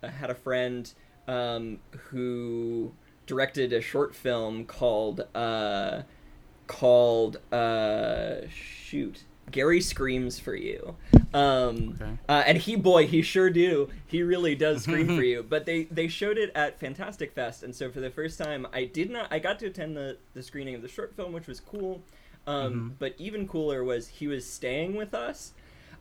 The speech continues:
Speaker 1: um, and, uh, he attended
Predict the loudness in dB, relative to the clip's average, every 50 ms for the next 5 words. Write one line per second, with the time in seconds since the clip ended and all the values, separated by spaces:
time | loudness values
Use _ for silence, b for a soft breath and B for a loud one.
0 | -4 -2 0 0 0 0 0 -2 -2 -4 -4 -6 -8 -10 -14 -14 -6 -2 0 0
1 | 0 0 0 -2 -2 -4 -4 -6 -8 -10 -16 -20 -20 -12 -6 -2 0 0 2 2
2 | 2 2 2 0 -2 -2 -4 -4 -6 -10 -14 -20 -20 -12 -8 -6 -6 -4 -2 -2
3 | -2 -2 -2 -4 -4 -4 -4 -2 0 -2 -2